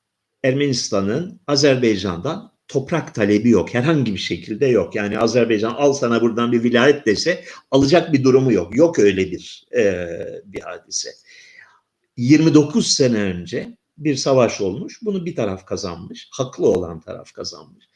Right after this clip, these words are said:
Çünkü, e, Dağlık Karabağ denilen, yani Artsakh denilen bölge kadim Ermeni memleketi. Yani eskiden beri dünyada, dünyada Ermenilerin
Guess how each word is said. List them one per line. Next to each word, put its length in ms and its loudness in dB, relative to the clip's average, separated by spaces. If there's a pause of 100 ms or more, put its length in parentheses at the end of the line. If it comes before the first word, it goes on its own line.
(260)
Çünkü, 520 -8 (400)
e, 100 0 (200)
Dağlık 340 4
Karabağ 460 0
denilen, 360 -8
yani 260 -10 (100)
Artsakh 500 -2
denilen 540 -4
bölge 480 2 (380)
kadim 540 -2
Ermeni 380 2
memleketi. 640 -8
Yani 280 -8
eskiden 560 2
beri 300 -2
dünyada, 580 0 (240)
dünyada 460 -4
Ermenilerin 880 2